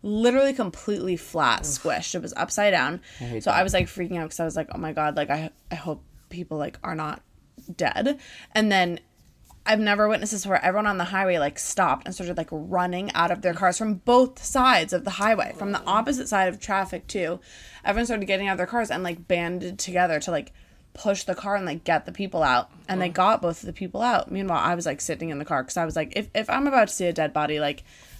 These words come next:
Speaker 1: that, I, I, that will not be good for my <laughs> mental health."
Speaker 2: It's gonna ruin my week.
Speaker 1: Um, <laughs> so it sounds like everyone was okay. But anyway, I've never witnessed that before. But then, so it ended up taking us over two hours to get down there.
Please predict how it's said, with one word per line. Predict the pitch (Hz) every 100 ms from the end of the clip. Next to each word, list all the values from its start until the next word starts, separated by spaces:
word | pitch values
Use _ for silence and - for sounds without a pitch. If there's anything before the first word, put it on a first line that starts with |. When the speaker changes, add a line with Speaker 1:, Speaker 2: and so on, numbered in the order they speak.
| -
Speaker 1:
that, | 175 170 - - -
I, | 95 - - -
I, | - -
that | - 180 165
will |
not | 170 156
be | 170
good | - 156
for | -
my | - 240 -
<laughs> | -
mental | 226 214 208 190
health." | 180
Speaker 2:
It's | 175
gonna | - 113
ruin | 110 143 156
my | 147 240 226 202
week. | -
Speaker 1:
Um, | 277
<laughs> | 294 -
so | - 285 - 285 277 - 294 339 320 294 226 - - - -
it | 240
sounds | 294 277
like | 247
everyone | 214 196
was | 190 175
okay. | 160 -
But | 202
anyway, | 214 185 165 185 196
I've |
never | 208 220 196
witnessed | 175 156
that | 160
before. | 160 - 147 - - - - - _ _ _ - 208
But | 196
then, | 226 170
so | 185 170
it | - - _ _ 220
ended | 254 302 311
up |
taking | 262 285 269
us | 202 -
over | 220 214
two | - - 254
hours | 185 175 170 160
to | -
get | 175 -
down | 160 147
there. | 139 156